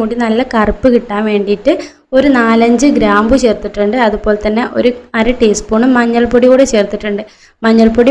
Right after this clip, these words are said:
മുടിക്ക് ഒരുപാട് നല്ലതാണെന്ന് എല്ലാവർക്കും അറിയാലോ. അപ്പോൾ ഗ്രാമ്പുവും മഞ്ഞൾപ്പൊടിയൊക്കെ ഇപ്പോൾ എല്ലാവരുടെ വീട്ടിലും ഉണ്ടാവുമല്ലോ. അപ്പോൾ നമ്മൾ പുറത്തുനിന്നൊന്നും വാങ്ങിക്കണ്ട,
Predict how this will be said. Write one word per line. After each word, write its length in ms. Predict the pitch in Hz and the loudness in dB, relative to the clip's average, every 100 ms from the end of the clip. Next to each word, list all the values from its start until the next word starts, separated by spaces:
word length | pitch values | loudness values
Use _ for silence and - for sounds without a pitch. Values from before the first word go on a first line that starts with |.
| 269 | 2
മുടിക്ക് 260 | 226 220 247 | 2 2 2
ഒരുപാട് 340 | 214 208 220 269 240 | 2 2 2 2 0
നല്ലതാണെന്ന് 640 | 202 208 214 202 208 233 208 | 0 0 0 0 0 0 2
എല്ലാവർക്കും 400 | 214 233 233 220 | 2 2 0 0
അറിയാലോ. 300 | 202 208 202 - - _ - | 2 2 0 -4 -20 _ -10
അപ്പോൾ 160 | 254 247 | -4 -2
ഗ്രാമ്പുവും 500 | 240 226 233 247 285 285 | 0 0 0 2 4 4
മഞ്ഞൾപ്പൊടിയൊക്കെ 640 | 262 247 254 262 269 269 277 | 2 0 0 0 0 -2 -2
ഇപ്പോൾ 120 | 269 | 0
എല്ലാവരുടെ 300 | 240 247 262 254 | 0 0 0 0
വീട്ടിലും 300 | 240 247 254 | -2 -2 -2
ഉണ്ടാവുമല്ലോ. 520 | 233 220 220 226 196 208 | 0 0 2 0 -2 -6
അപ്പോൾ 140 | 208 202 | -6 -6
നമ്മൾ 180 | 208 208 262 - _ _ - | -6 -8 -8 -10 _ _ 0
പുറത്തുനിന്നൊന്നും 600 | 214 214 - 269 254 254 240 | 0 0 -6 -4 -2 -2 0
വാങ്ങിക്കണ്ട, 440 | 220 220 220 220 | 0 -2 -2 -2